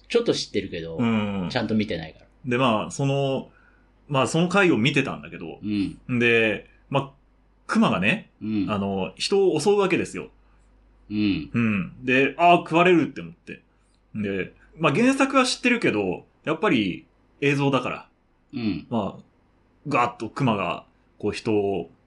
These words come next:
Speaker 2: 食う、襲うところを見るとね、
Speaker 1: うん。
Speaker 2: 「わー」って、ちょっとびっくりするわけよ。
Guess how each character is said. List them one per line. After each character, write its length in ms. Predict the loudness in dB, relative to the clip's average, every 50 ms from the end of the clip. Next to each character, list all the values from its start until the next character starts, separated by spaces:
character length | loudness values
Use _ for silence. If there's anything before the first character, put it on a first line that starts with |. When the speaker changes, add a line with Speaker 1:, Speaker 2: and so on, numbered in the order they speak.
| _ _ -10
Speaker 2:
食 360 | -4 -2 0 0 0 -2 -6 -12 _ _ _ _ _ _ _ _ _ _ _ _ _ _ _ -6
う、 80 | -6 -2
襲 180 | 0 0 0
う 60 | 0
と 80 | 0 -2
こ 100 | -4 -4
ろ 80 | -4 -4
を 40 | -6
見 80 | -8
る 80 | -10 -12
と 120 | -12 -12
ね、 180 | -14 -14 -14 -12 -6
Speaker 1:
う 20 | -4
ん。 300 | -2 -2 -2 -4 -6 -12 _ _ _ _
Speaker 2:
「わ 220 | 4 6 6 6 4
ー」 20 | 0 -6
っ 40 | -14
て、 180 | -16 -16 -16 -18 _ _ _ _ _ _ _ _
ち 100 | -8 -6
ょ 20 | -6
っ 40 | -4
と 60 | -2
び 80 | -4
っ 40 | -4
く 100 | -2 -2
り 80 | -4 -4
す 100 | -4 -8
る 60 | -12
わ 80 | -12 -14
け 80 | -16
よ。 60 | -20